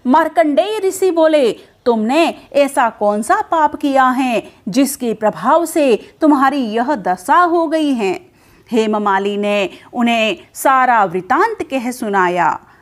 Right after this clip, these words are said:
यह सुनकर ऋषि बोले, "निश्चित ही तूने मेरे सम्मुख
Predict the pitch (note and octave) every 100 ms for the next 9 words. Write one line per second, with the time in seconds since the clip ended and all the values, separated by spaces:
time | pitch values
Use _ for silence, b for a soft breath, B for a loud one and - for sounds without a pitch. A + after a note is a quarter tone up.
0 | b G#3 B3 A4+ - F4+ D#4 D#4 C4+ F#3+
1 | B B G#3+ B3+ - G#4+ B4 D#4 A3+ G3
2 | D3 - b b G#3 A#3+ - - D#4+ D4
3 | B3 F#4+ D4+ - _ G4+ G#4+ G4+ F#4+ B3
4 | A#3 A#3 A3+ - A3+ A#3 E4 C4+